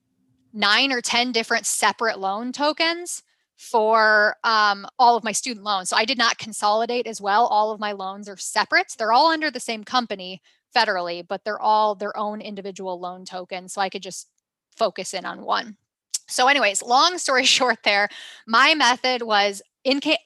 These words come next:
income-based repayment because it allowed me to pay the minimum amount on my federal loans while I finished my private loans.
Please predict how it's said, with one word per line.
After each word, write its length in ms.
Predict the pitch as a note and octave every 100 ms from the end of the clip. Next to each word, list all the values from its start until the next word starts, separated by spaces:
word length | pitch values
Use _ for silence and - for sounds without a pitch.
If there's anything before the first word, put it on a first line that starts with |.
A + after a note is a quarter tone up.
| -
income-based 560 | C4+ C#4 E4 D4 D4 E4+
repayment 500 | E4 D4+ C#4 C#4 C#4
because 260 | A#3+ B3
it 60 | A3+
allowed 280 | G#3+ G#3+ A#3+
me 100 | B3+
to 80 | A#3
pay 220 | A#3 A3+
the 100 | G3+
minimum 440 | G3+ A#3+ B3 B3+
amount 360 | A3+ G#3+ G#3+ G#3
on 60 | G3
my 80 |
federal 400 | F#3+ - D4+ C4
loans 320 | G#3+ G#3 G#3+ G#3
while 120 | G3+
I 100 | G3
finished 340 | - A#3 -
my 100 | G#3
private 440 | G3+ - F4+ D#4 -
loans. 420 | G3 F#3+ F#3+